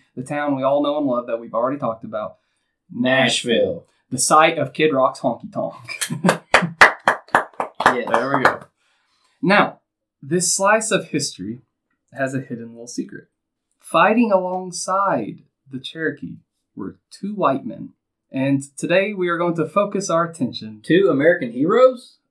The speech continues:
Speaker 1: on these absolutely not heroes.
Speaker 2: Oh.
Speaker 1: For these two men are the Notorious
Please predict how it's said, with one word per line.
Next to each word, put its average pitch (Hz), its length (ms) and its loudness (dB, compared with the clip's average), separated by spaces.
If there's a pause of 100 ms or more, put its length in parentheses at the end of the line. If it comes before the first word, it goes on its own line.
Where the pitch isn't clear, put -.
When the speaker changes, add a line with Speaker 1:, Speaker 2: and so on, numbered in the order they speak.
(160)
Speaker 1:
on 139 440 2
these 139 340 4
absolutely 160 960 2
not 139 580 4
heroes. 156 480 4
Speaker 2:
Oh. 127 540 4 (720)
Speaker 1:
For 156 120 -2
these 214 260 0
two 254 220 6
men 139 580 2 (120)
are 135 240 4
the 131 220 -4
Notorious 233 960 -2